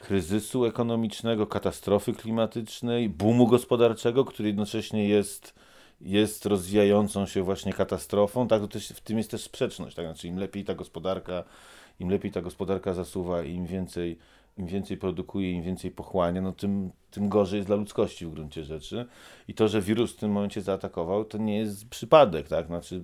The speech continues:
wirus atakuje właśnie dzięki globalizacji, dzięki temu, że te samoloty przepalając gigantyczne ilości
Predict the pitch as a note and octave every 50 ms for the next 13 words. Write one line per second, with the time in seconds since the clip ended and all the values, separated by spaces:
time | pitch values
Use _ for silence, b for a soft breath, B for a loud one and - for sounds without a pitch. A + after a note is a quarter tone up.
0 | F#2 F#2 F2 F2+ G2+ F#2+ F#2 G#2 G2+ G#2+ G2+ - G#2 - - F#2 F2 F#2+ G2 F2
1 | E2+ D2+ - - F#2+ G2+ F2 F2 F2+ E2 D#2+ - G2+ G2 G2 G2 F2 F2+ F#2 F2+
2 | E2 E2+ E2 D2+ C#2+ - - F2+ G2+ - B B B B B B B B F#2 F#2+
3 | G2 F2 - F#2 - G2+ F#2+ F#2 F#2+ F2+ E2+ F2 - E2+ - - F2+ F2+ F2+ F2
4 | E2+ E2 - E2+ D2+ - - E2+ - F2+ E2+ E2+ F2 F2 E2+ E2 D#2 - - -
5 | - - F2+ F2 D#2+ D#2 E2+ D#2 - - F2 E2+ D#2+ D#2 D#2+ D2+ - - - D#2+
6 | D#2+ D#2